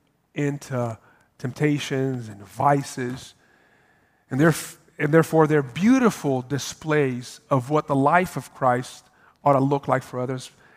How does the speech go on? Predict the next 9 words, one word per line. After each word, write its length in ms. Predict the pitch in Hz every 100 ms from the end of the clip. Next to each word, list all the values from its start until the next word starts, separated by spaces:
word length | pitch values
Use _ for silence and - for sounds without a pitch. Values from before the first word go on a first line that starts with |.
| _ -
And 120 | 147
by 140 | 170
that, 220 | 175 190 185
they 120 | 175
inspire 920 | 170 - - - 208 208 175 143 123 - - - -
others 480 | 143 123 110 - - _ _ _ _ _ _ _ _ -
also 400 | 135 139 - 143
to 140 | 127
seek 540 | - - 180 180 -